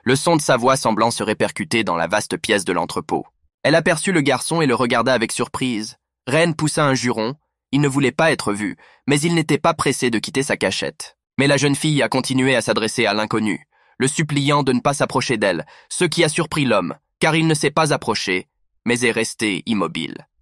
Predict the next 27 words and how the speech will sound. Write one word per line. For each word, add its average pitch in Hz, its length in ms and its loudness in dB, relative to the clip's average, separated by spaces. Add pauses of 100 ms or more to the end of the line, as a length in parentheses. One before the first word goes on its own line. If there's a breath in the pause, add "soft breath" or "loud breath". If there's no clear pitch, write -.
(120)
En 143 120 4
regardant 160 440 4
au 127 80 2
coin 143 220 2
de 123 80 2
la 98 160 4
rue, 110 260 -6 (260 soft breath)
Ren 160 280 2
vit 143 120 0
un 123 100 2
grand 127 240 2
type 139 280 -2
avec 101 240 0
un 101 120 0
énorme 120 360 2
couteau 117 300 0
à 101 100 2
viande. 98 400 -2 (340 soft breath)
L'homme 160 220 2
avançait 147 380 2
lentement 139 340 2
vers 117 160 0
la 101 100 2
fille. 87 380 -8 (340)
L'image 135 360 2
était 110 200 -2
sinistre. - 680 -6